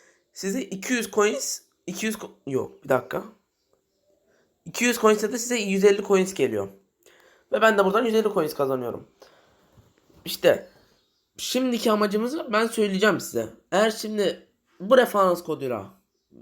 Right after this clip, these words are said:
e, kayıt olursanız <laughs> siz, siz normalde elli coins'e başlıyorsunuz. Ama böyle kayıt olunca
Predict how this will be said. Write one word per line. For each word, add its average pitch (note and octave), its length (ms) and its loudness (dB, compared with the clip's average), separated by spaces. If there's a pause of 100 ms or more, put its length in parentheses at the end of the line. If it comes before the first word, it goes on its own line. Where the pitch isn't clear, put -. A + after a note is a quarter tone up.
(580)
e, A2+ 280 -6 (1300)
kayıt F3 280 4
olursanız A#3+ 640 -2 (1080)
<laughs> G3+ 140 -10 (140)
siz, G3+ 220 -12 (380)
siz A3 180 -2
normalde A3 400 2
elli A#3 360 4
coins'e F3 360 0
başlıyorsunuz. D#3 760 -4 (540)
Ama A3+ 200 2
böyle A#3 200 6
kayıt G#3+ 280 -2
olunca G#3 440 -4